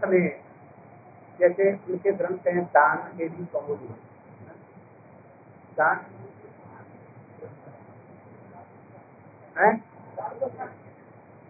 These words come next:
किंतु अपने इन ग्रंथों में इन लोगों ने, मतलब गोपाल भट्ट जी ने कहीं का नाम उल्लेख नहीं। क्यों?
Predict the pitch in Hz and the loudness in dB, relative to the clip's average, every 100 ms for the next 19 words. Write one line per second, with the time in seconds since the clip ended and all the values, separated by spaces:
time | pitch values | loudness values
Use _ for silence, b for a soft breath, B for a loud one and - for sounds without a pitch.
0 | - - - - - - 147 151 - - | -20 -20 -20 -20 -20 -2 2 2 0 -8
1 | 127 - - - - - - - - - | -8 -8 -12 -20 -20 -20 -20 -20 -20 -20
2 | - - 127 117 - - - - - - | -20 -6 -6 -6 -10 -20 -20 -20 -20 -20
3 | - 214 208 240 190 190 240 254 214 220 | 4 4 6 8 10 8 4 -2 2 6
4 | 196 196 190 220 214 - 180 175 175 160 | 6 6 4 -4 -6 -2 0 4 4 2
5 | 139 - - - - 160 170 170 - - | -8 -18 -20 -20 -14 4 4 4 -4 -20
6 | - 160 185 190 175 165 147 165 180 - | -6 8 8 10 6 0 -8 -6 2 4
7 | 214 226 - 214 190 175 156 139 131 - | 4 4 10 10 10 0 -4 -2 -2 -2
8 | - - - - - - - - 185 185 | -20 -20 -20 -20 -20 -20 -20 0 2 2